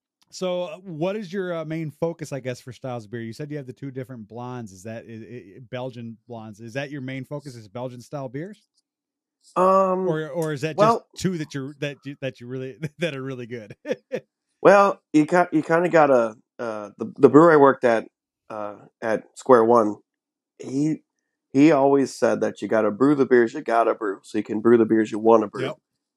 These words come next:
Speaker 2: And so that's kind of, you know, we sell a lot of both of those blonde ales. They're really popular at the tap room,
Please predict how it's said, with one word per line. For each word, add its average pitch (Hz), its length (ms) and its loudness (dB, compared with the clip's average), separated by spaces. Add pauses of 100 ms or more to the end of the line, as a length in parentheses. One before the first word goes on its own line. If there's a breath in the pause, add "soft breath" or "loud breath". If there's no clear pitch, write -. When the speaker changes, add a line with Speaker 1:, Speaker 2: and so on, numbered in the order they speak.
(120)
Speaker 2:
And 104 240 -4 (120)
so - 140 2
that's 113 160 6
kind 117 300 6
of, 104 180 -4 (400)
you 110 80 4
know, 113 80 10
we 110 80 4
sell 123 300 4
a - 20 8
lot 120 240 4
of 113 100 -4
both 113 240 0
of 110 60 -12
those 110 160 0
blonde 113 340 -6
ales. 120 240 -2
They're 107 120 -6
really 107 180 -8
popular 110 380 -2
at - 40 -8
the 110 60 -20
tap 107 300 -10
room, 113 240 0